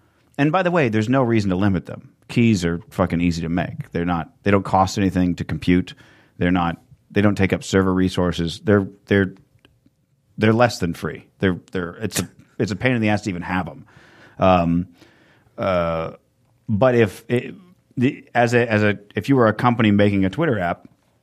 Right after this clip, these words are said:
you have to pull, you have to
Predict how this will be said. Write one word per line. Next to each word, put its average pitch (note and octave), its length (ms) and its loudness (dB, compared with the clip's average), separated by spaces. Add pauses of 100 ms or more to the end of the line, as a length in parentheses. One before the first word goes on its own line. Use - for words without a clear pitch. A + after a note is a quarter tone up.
(760)
you A#2 160 2
have B2+ 140 0
to A#2 80 0
pull, A2 480 -2
you A2+ 120 2
have A#2 200 0
to G#2 400 -2